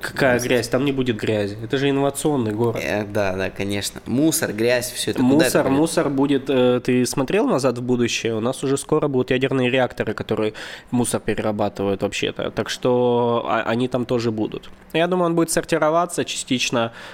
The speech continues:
Speaker 1: э, будет сжигаться ради энергии. Пока его построят к две тысячи пятидесятому году, там уже придумают что-нибудь, чтобы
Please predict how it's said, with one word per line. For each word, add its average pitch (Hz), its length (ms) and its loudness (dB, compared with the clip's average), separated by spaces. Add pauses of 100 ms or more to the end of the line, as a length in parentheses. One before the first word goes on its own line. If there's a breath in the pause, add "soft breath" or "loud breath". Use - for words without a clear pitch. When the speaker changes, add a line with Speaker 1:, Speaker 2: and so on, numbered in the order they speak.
(140)
Speaker 1:
э, 120 280 2
будет 123 300 0
сжигаться 131 600 0
ради 110 300 0
энергии. 110 600 0 (300 loud breath)
Пока 139 260 2
его 135 160 2
построят 143 520 0
к 117 40 -10
две 117 80 -12
тысячи - 220 -4
пятидесятому 120 720 -2
году, 131 300 0
там 113 200 -2
уже 113 140 -2
придумают 113 540 -2
что-нибудь, 110 340 -4
чтобы 104 320 -4